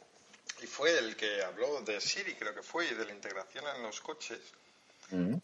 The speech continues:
Speaker 1: que tenía una pinta, o sea, vale que en Apple siempre es un aspecto así un poco casual, ¿no?
Speaker 2: Sí.
Speaker 1: Pero a mí me pareció un tío que, que será un super crack y todo. Yo no lo conozco, pues, porque tampoco conozco a la mayoría
Speaker 2: Sí.
Speaker 1: de gente de Apple,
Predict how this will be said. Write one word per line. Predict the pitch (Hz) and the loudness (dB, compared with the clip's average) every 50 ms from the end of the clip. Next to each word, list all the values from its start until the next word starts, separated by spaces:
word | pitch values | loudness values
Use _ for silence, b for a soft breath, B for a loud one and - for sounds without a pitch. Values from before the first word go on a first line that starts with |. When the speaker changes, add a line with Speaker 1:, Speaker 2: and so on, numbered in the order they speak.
| _ | _
Speaker 1:
que | - - - | -10 -10 -8
tenía | - 98 98 113 143 | -8 -8 -6 -2 0
una | 180 180 147 - | 0 0 0 -2
pinta, | 131 135 156 156 - 175 180 180 180 175 139 | -6 -12 -12 -6 0 0 0 2 2 0 -2
o | 117 | -4
sea, | - - 110 107 | -2 0 0 0
vale | 101 117 139 165 | 2 0 0 0
que | 165 - 160 135 | -4 -4 -4 -4
en | 117 107 | -2 0
Apple | 110 120 - 143 139 135 | 0 0 0 -2 -6 -6
siempre | - - 123 123 117 - 117 113 113 | -4 -4 -6 -6 -4 -4 -2 -2 -2
es | 110 - - | -4 -6 -6
un | 107 95 | -8 -8
aspecto | 92 - - - - - - 98 | -8 -10 -12 -14 -16 -10 -8 -8
así | 90 - - 104 | -6 -6 -8 -12
un | 98 - | -14 -14
poco | - 95 - - 101 98 98 95 95 92 90 87 85 82 82 - - - - - - - - - | -14 -14 -14 -10 -8 -6 -6 -4 -4 -4 -6 -6 -6 -8 -10 -14 -20 -20 -20 -20 -20 -20 -6 -4
casual, | 110 95 - - - - 85 78 76 - 104 131 | -4 -4 -4 -6 -8 -6 -8 -8 -8 -10 -10 -8
¿no? | 185 240 - - - b b b b b b b b b - - | -8 -8 -8 -14 -20 b b b b b b b b b 2 6
Speaker 2:
Sí. | 95 90 92 101 123 131 - - - | 6 8 8 6 4 2 0 -2 -2
Speaker 1:
Pero | 131 123 131 131 131 127 131 | 0 0 4 4 4 2 2
a | 131 | 0
mí | 139 160 190 202 | -2 -2 -2 -2
me | 196 | 2
pareció | 170 165 156 143 135 - 160 160 170 | 2 2 2 2 -2 -2 -4 -2 -2
un | 170 135 - | -2 -4 -4
tío | 151 156 175 185 180 | -6 -4 -2 -2 -2
que, | 147 160 147 131 127 123 120 120 120 117 113 113 - - | 0 0 2 2 0 0 -2 -2 -2 -2 -4 -6 -8 -12
que | - 98 87 | -14 -8 -6
será | - - 95 104 123 147 156 160 | -6 -4 0 2 2 2 2 0
un | 143 127 | -2 -2
super | - - 131 123 - 120 110 101 98 - | -2 -2 -2 0 2 4 4 4 2 2
crack | - 113 123 143 160 170 170 - - 135 117 110 | 2 2 4 4 4 2 0 0 -4 -8 -8 -6
y | |
todo. | 107 113 107 98 98 98 | -4 -4 -4 -4 -6 -8
Yo | 104 107 | -8 -6
no | 120 | -4
lo | 120 104 | -4 -4
conozco, | 110 110 117 120 - 117 - | -2 -4 -4 -4 -6 -12 -16
pues, | - 117 - | -16 -18 -18
porque | - 87 90 87 - | -14 -14 -14 -12 -12
tampoco | - 92 113 107 101 90 | -14 -10 -8 -10 -10 -8
conozco | 90 87 85 82 - - - 85 | -10 -12 -12 -12 -14 -12 -10 -10
a | 85 85 82 82 | -8 -8 -8 -10
la | 85 - | -12 -14
mayoría | - - 87 87 - - | -14 -16 -14 -14 -12 -2
Speaker 2:
Sí. | - 90 | 0 0
Speaker 1:
de | 69 - - - - | 0 0 -4 -12 -16
gente | - - - | -16 -14 -12
de | 82 73 | -12 -12
Apple, | - - - | -12 -14 -14